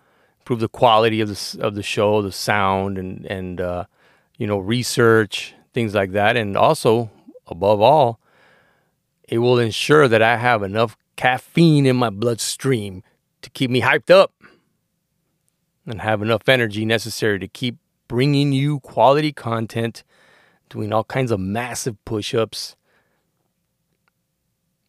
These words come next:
bar dips, rows, reading Masonic books, documents. Some of them are boring. I gotta tell you, some of these Masonic documents are boring. No, not all the mysteries of Freemasonry are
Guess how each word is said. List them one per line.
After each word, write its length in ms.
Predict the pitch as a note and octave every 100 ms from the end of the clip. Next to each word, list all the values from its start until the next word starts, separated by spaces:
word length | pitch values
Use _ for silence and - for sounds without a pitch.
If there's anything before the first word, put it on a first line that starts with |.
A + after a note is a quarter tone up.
| _ _
bar 240 | G#2 F#2+ G2+
dips, 640 | A2 G#2 F#2+ - - - _
rows, 800 | A2 F#2 G#2+ A2 G#2+ G#2+ G#2+ - _ _ _ _ _ _ _ _ _ _ _ _ C3
reading 440 | A#2 A#2+ A#2 G#2
Masonic 520 | G#2+ - A#2+ A2+ A2+
books, 760 | F#2+ G2+ G#2+ G#2+ - - - _ _ _ _ _ _ _ -
documents. 720 | A2+ G#2 - G#2+ G2+ G2+ -
Some 160 | A#2
of 60 | G3
them 120 | A2+
are 100 | F2+
boring. 460 | E2 G2 G#2+ E2+ D2 _ _ _ _ _
I 140 | A2
gotta 180 | G#2 G2
tell 240 | - G#2+
you, 140 | G#2 D#2+
some 260 | - G#2+
of 120 | A2 F#2+
these 180 | G2
Masonic 460 | F2+ F2 A2 G2+ F2
documents 500 | G2 G2+ G2+ F#2 F2
are 80 | E2+
boring. 480 | E2+ G2+ F#2+ E2+ F#2
No, 220 | F#2+ G2 _ _ _ -
not 260 | A#2+ C#3
all 240 | B2+ C3 B2
the 80 | A2
mysteries 500 | A2 G#2 G#2+ G2+ F#2+
of 120 | -
Freemasonry 760 | A2+ G2 G#2 G#2 G2+ F#2 F2+
are 280 | F2+ F2+ E2+